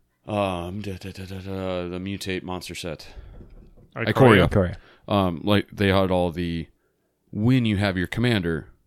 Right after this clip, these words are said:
Speaker 1: cards.
Speaker 3: Yep, the
Speaker 1: As
Speaker 3: free
Speaker 1: well,
Speaker 3: count.
Speaker 1: Fierce Guardianship being the mainstay of those.
Speaker 3: Yep.
Speaker 2: Mm-hmm.
Speaker 1: But then, so, like, some of those come in there, and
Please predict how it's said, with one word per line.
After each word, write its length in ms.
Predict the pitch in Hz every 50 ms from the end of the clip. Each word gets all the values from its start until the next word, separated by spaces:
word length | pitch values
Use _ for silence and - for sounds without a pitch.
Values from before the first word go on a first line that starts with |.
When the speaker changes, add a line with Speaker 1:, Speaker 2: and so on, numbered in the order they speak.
| _ _ _ - -
Speaker 1:
cards. 440 | - - 82 65 57 - - - - - _
Speaker 3:
Yep, 140 | 117 - - -
the 80 | 95
Speaker 1:
As 40 | 92
Speaker 3:
free 100 | 92 104 98
Speaker 1:
well, 100 | 87 -
Speaker 3:
count. 180 | 98 92 87
Speaker 1:
Fierce 280 | - 113 98 90 - -
Guardianship 680 | - 90 87 87 85 85 82 78 - - 87 78 -
being 260 | - 92 87 85 85 85
the 100 | 85 85
mainstay 720 | 87 92 90 87 85 82 85 80 - - - 80 80 78
of 140 | 76 73 65
those. 460 | 67 55 53 50 50 - - - - _ _
Speaker 3:
Yep. 240 | - 120 113 110 107
Speaker 2:
Mm-hmm. 200 | 110 107 110 - - _ _ _ _ _ _ _ _ _ - - - _ -
Speaker 1:
But 160 | 95 90 -
then, 300 | 95 87 82 82 80 - - _ _ _ _ _ _ _
so, 240 | - - 120 110 98
like, 200 | 98 95 - 110
some 180 | - 135 127
of 80 | 113 98
those 240 | 98 104 113 110 -
come 180 | - 117 101
in 100 | 92 87
there, 240 | 87 87 85 85 85
and 240 | 87 85 85 82